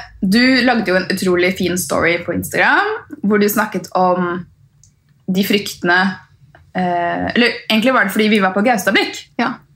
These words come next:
Speaker 1: Og så kom vi på bare sånn, shit, her er det magiske stedet Radical Broccoli ble født.
Speaker 2: Mm.
Speaker 1: Og jeg føler litt sånn at hver gang vi drar opp dit, så er det en eller annen sånn sykt bra energi. Det er akkurat
Speaker 2: Ja.
Speaker 1: som det er for høyt oppe til at du blir en <laughs>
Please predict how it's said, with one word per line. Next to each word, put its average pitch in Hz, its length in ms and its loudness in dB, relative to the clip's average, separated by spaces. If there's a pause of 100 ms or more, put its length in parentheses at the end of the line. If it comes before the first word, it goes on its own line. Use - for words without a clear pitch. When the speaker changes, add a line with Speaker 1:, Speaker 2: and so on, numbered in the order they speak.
(240)
Speaker 1:
Og 226 100 2
så 233 100 4
kom 226 120 2
vi 180 80 2
på 190 200 -2
bare 190 140 2
sånn, 190 180 2
shit, 302 420 -2 (380)
her 226 420 2
er 190 140 2
det 185 80 0
magiske 170 340 0
stedet 170 320 0
Radical 156 320 -2
Broccoli 156 320 -4
ble 160 100 -6
født. - 360 -8 (100)
Speaker 2:
Mm. 185 480 4 (200)
Speaker 1:
Og 196 60 2
jeg 214 140 4
føler 226 240 2
litt 190 160 0
sånn 202 140 2
at 196 100 2
hver 196 160 2
gang 180 160 0
vi 190 60 0
drar 185 260 2
opp 156 120 -6
dit, 220 200 -2
så - 160 0
er 170 60 0
det 220 80 2
en 214 60 0
eller 202 120 2
annen 196 80 -2
sånn 196 420 2 (320)
sykt - 600 -2 (320)
bra 175 260 2
energi. 202 380 0 (140)
Det 233 80 0
er 220 80 2
akkurat 226 140 2
Speaker 2:
Ja. 220 60 2
Speaker 1:
som 226 100 2
det - 80 4
er 202 40 -2
for 220 120 -2
høyt 190 360 -2
oppe 190 220 -6
til 165 140 -2
at 175 140 -4
du 180 140 -2
blir 170 220 -2
en 269 80 2
<laughs> - 120 0